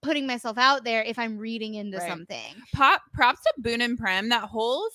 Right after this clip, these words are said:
Speaker 2: scene where they're, like, singing a song to each other, they did it so sincerely and so earnestly that I actually didn't hate it.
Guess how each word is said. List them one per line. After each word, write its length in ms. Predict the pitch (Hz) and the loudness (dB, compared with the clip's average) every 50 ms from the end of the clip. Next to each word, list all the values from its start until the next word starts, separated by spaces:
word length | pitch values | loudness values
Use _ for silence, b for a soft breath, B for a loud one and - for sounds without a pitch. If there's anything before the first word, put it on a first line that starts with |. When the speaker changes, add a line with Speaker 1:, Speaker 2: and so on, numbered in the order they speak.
| - - | -8 -8
Speaker 2:
scene 280 | 220 202 208 208 220 208 | -6 -4 -4 -4 -2 -2
where 120 | 208 202 | -2 -2
they're, 200 | 202 208 202 202 | 0 0 0 0
like, 260 | 190 185 180 180 - - | 0 -2 -4 -4 -8 -12
singing 540 | - - - - - 196 190 208 214 202 | -20 -20 -20 -10 -6 -4 -2 -2 -2 -2
a 60 | 196 202 | -2 -2
song 300 | - 180 175 180 185 202 | -2 0 0 0 0 0
to 80 | 240 233 | 0 0
each 160 | 226 214 - | 0 2 2
other, 320 | 240 240 247 247 247 247 - B B B B B | 2 2 4 4 2 0 0 B B B B B
they 120 | 247 277 247 | 0 2 4
did 180 | 226 233 247 | 4 2 2
it 120 | 523 587 - | 2 0 -2
so 300 | - - - 214 196 208 | -4 -2 0 2 2 2
sincerely 920 | 247 - 339 269 254 254 - - 175 170 175 180 196 208 226 240 254 262 | 0 -4 -6 -6 -6 -6 -6 -6 -6 -4 -2 -2 0 0 0 0 2 0
and 200 | 220 226 220 233 | 0 0 -2 0
so 200 | - 240 247 254 - - | 2 2 2 2 2 0
earnestly 540 | 175 170 170 180 202 240 - - 254 269 262 | -2 0 2 2 0 0 0 0 0 0 2
that 160 | 262 233 - - | 2 0 2 2
I 160 | 202 208 220 | 4 4 6
actually 440 | 254 427 - - - 466 480 466 453 311 208 - _ - | 4 2 0 -4 -2 0 0 0 0 -2 -6 -8 _ 2
didn't 300 | 208 202 226 226 - - - - | 2 4 4 0 -4 -6 -10 -8
hate 160 | 160 180 180 156 | -6 -6 -4 -4
it. 260 | 143 101 107 104 | -6 -8 -10 -12